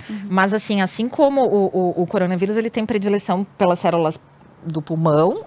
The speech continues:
Speaker 2: e cerebrais também, né? Então, ele faz algum tipo de, de lesão, né, a nível de neurônio,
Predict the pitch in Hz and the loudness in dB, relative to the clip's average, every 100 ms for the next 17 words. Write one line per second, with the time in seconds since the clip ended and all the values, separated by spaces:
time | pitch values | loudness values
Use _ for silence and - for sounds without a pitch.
0 | - 208 170 - - 185 175 151 - - | -6 -6 -6 -8 -2 0 2 0 0 0
1 | 185 247 180 139 131 - _ 143 151 143 | 2 2 2 0 -8 -20 _ -8 -4 -2
2 | 170 180 190 202 - - - 185 190 - | -2 0 0 -2 -6 -14 -4 -2 -2 2
3 | 226 233 285 - - - - 180 180 247 | 6 6 4 -4 -20 -10 -2 0 0 -2
4 | 381 - 254 240 190 190 160 175 175 160 | -2 -4 -4 -2 0 -2 0 0 2 0
5 | 151 160 214 254 175 170 156 233 202 160 | 2 2 2 -4 -4 0 2 2 2 0
6 | 165 160 165 156 160 151 147 151 233 285 | 0 -2 -4 -4 -2 -2 0 0 0 -2